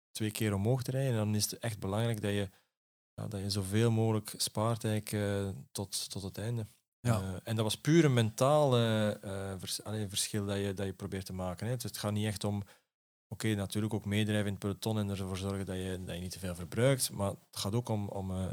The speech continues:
Speaker 1: die mentale focus.
Speaker 2: En, eh, mentale focus zeker wel, maar we hebben het nu over wat kan je doen, hè. En, eh, wat, wat dat je kan doen,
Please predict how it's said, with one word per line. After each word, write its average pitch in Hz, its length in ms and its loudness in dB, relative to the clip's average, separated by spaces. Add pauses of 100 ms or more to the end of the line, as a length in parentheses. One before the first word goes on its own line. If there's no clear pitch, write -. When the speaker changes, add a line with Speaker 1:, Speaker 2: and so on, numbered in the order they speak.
Speaker 1:
die 92 120 -4
mentale 101 440 0
focus. - 440 -10 (480)
Speaker 2:
En, 135 380 0 (580)
eh, 135 180 2 (720)
mentale 117 340 2
focus 170 360 6
zeker 131 280 4
wel, 147 300 10 (100)
maar 131 120 2
we 123 60 4
hebben 123 180 4
het 131 80 2
nu - 20 4
over 120 180 0
wat 120 120 0
kan 120 200 -2
je 95 120 -6
doen, 151 320 2
hè. 147 220 4
En, 127 160 2
eh, 117 80 0 (260)
wat, 127 220 0
wat 127 140 -2
dat 123 80 0
je 120 80 2
kan 156 280 2
doen, 170 340 6